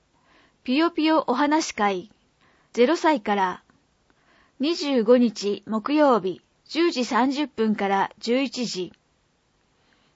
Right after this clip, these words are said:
てんちゃんお話会。おおむね三歳から。十三日土曜日、十一時から十一時三十分。南部図書館。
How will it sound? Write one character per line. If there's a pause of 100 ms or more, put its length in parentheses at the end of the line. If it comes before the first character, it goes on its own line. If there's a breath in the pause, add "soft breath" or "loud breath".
(120)
て
ん
ち
ゃ
ん
お
話
会。 (880 soft breath)
お
お
む
ね
三
歳
か
ら。 (720)
十
三
日
土
曜
日、 (680)
十
一
時
か
ら
十
一
時
三
十
分。 (1300)
南
部
図
書
館。